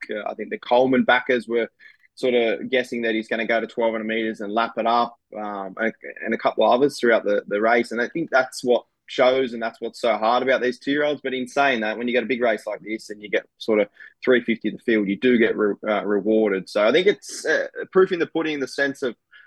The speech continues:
I love the historical data in this. I, I think twenty of the last twenty-four winners have come through the preludes. Um, so that's the key lead up for that. If we can look at history and look at what's worked in the past, I think that's a,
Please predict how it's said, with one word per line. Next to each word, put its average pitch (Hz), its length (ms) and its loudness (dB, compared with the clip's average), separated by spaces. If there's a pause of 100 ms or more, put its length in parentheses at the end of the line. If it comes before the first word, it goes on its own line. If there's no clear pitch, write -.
(260)
I 131 160 2
love 135 240 2
the 127 60 -14
historical 120 560 -8
data 104 280 -4
in 101 80 -8
this. 101 200 -8
I, 107 80 -2
I 104 240 -4
think 107 160 -4
twenty 127 240 0
of 120 60 2
the 117 80 6
last 113 200 4
twenty-four 113 380 -2
winners 113 380 -4
have - 120 -14
come 113 180 -2
through 113 140 -2
the 104 80 -2
preludes. 113 760 0 (180)
Um, 101 180 -4
so - 100 -18
that's 123 260 2
the 123 100 0
key 120 200 4
lead 113 220 4
up 110 180 4
for 117 80 -6
that. 110 240 2
If 123 120 -12
we 120 80 -4
can 127 100 -6
look 147 140 -2
at 127 80 -4
history 131 400 -2
and 113 80 -4
look 120 120 -8
at 117 80 -2
what's 120 320 0
worked 117 380 0
in 117 80 -8
the 101 80 -10
past, 113 520 0 (360)
I 120 80 -8
think 110 180 -10
that's 113 320 -4
a, 95 120 -8